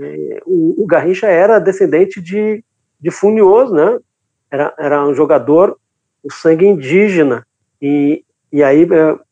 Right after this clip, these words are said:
só fechando, as gurias me interrompam aí, como eu falei, sou prolixo. <laughs> Fora do ar aqui, eu a-, avisei. Tem uma coisa curiosa, né? O, como é o nome daquele,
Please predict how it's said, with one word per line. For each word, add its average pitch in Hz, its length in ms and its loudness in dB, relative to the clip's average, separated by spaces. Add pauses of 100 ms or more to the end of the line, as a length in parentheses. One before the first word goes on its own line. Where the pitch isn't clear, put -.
(220)
só 170 140 -4
fechando, 139 640 -4 (440)
as 123 120 -18
gurias 147 260 -2
me 151 120 0
interrompam 143 520 0
aí, 127 60 -4
como 139 120 -4
eu - 40 -10
falei, 127 240 0
sou 135 160 -10
prolixo. 143 520 -2 (260)
<laughs> - 320 -20
Fora 151 200 0
do 135 140 -2
ar 139 120 2
aqui, 143 220 -4
eu 151 100 2
a-, 160 200 2
avisei. 147 440 2 (300)
Tem 185 80 4
uma 196 160 2
coisa 175 300 2
curiosa, 151 720 2
né? 156 260 0 (680)
O, 156 960 4 (440)
como 214 160 4
é - 20 6
o 214 40 4
nome 185 180 4
daquele, 160 520 2